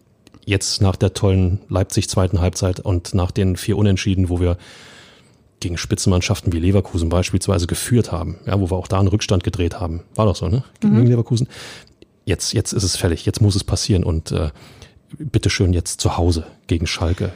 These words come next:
Speaker 1: gegen den Aufsteiger. Jetzt wollen wir es aber auch wirklich. Ich glaub, dass die Tru-, Jungs sich den Druck schon zumindest, äh, teilweise selber machen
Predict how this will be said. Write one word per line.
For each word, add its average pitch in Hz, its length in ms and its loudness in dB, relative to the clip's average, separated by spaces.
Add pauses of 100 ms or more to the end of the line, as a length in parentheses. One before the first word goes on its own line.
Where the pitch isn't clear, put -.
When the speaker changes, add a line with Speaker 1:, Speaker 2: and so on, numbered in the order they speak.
Speaker 1:
gegen 87 160 2
den 85 100 2
Aufsteiger. 78 640 -2
Jetzt - 240 0
wollen 90 160 4
wir 87 60 4
es - 80 -2
aber 90 120 0
auch 90 160 -4
wirklich. 90 260 -2
Ich - 60 -16
glaub, 120 220 -2
dass 110 140 0
die 104 180 -2
Tru-, - 180 -6
Jungs 104 360 2
sich - 140 -2
den 92 180 0
Druck - 320 -4 (480)
schon - 400 0 (400)
zumindest, 110 600 2
äh, 69 180 -2 (160)
teilweise 104 420 0
selber 101 320 2
machen 117 320 0